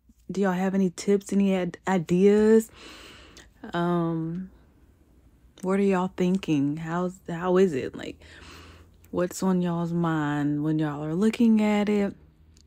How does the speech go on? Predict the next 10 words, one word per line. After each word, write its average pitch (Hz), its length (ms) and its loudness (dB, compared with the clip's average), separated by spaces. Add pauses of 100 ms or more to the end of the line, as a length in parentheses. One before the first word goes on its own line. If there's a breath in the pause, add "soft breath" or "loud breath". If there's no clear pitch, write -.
(260)
from 160 220 -6
the 147 100 -4
distance? 208 1120 2
I 165 60 -6
mean, 151 640 -2
how's 180 380 -8
the 175 120 -6
setup 165 580 -2 (1160 soft breath)
and 151 220 2
everything? 139 840 -4